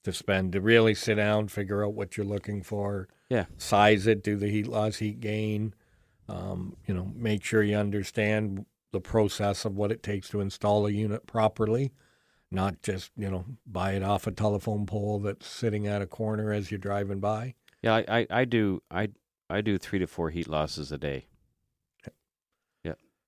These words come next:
Speaker 1: So de-, definitely, you know, and this is a fifteen-year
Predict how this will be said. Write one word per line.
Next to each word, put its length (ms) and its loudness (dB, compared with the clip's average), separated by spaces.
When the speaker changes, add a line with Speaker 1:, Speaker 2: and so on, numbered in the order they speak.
Speaker 1:
So 240 0
de-, 140 2
definitely, 840 6
you 120 4
know, 160 4
and 220 4
this 220 6
is 160 4
a 280 6
fifteen-year 1160 0